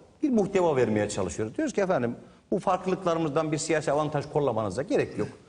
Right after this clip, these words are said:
Yani biz böyle birbiriyle kefalet ilişkisi olan partiler falan değiliz. Umurumuzda değil bu. Yani herkesin aynı şeyi söylediği bir Türkiye hayal etmediğimize göre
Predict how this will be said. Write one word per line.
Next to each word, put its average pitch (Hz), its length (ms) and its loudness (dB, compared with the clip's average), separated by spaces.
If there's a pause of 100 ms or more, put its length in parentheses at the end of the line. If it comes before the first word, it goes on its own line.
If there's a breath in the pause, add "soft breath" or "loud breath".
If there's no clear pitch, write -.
(260 loud breath)
Yani 135 200 0
biz 131 140 -2
böyle 131 220 2
birbiriyle 127 580 2
kefalet 135 480 0
ilişkisi 113 340 -4
olan 107 120 0
partiler 113 400 -4
falan 151 260 -2
değiliz. 214 280 0
Umurumuzda 151 580 0
değil 117 240 2
bu. 90 180 0 (300 loud breath)
Yani 120 220 0
herkesin 156 480 -2
aynı 147 260 0
şeyi 139 180 0
söylediği 135 400 0
bir 127 80 -6
Türkiye 131 300 -2
hayal 123 180 2
etmediğimize 120 520 0
göre 147 240 0